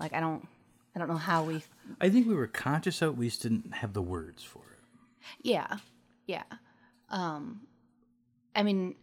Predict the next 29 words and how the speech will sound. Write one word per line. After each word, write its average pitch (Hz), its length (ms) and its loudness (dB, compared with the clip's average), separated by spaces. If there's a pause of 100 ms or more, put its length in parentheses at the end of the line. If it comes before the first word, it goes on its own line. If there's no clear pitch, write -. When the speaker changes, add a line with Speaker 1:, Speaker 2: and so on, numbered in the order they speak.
Speaker 1:
I 208 60 0
think 208 200 0
it 175 80 -2
was 170 240 -6
just - 340 -8
kind 175 180 -2
of 151 140 -6
obvious 156 640 -2
that, 151 280 -4 (120)
um, 156 440 -10 (500)
your 156 680 -4 (720)
desires 165 600 0
come 160 520 -2
above 160 380 -4
mine 151 480 -6
because, 151 600 -10 (1120)
you 180 80 -8
know, 147 280 -8
like, 147 140 -10
that - 180 -4
part 143 260 -4
just - 180 -12
seems 151 260 -8
kind 156 220 -4
of - 80 -12
obvious 147 400 -6
when 156 120 -4
you're 147 100 -6
serving. 156 720 -8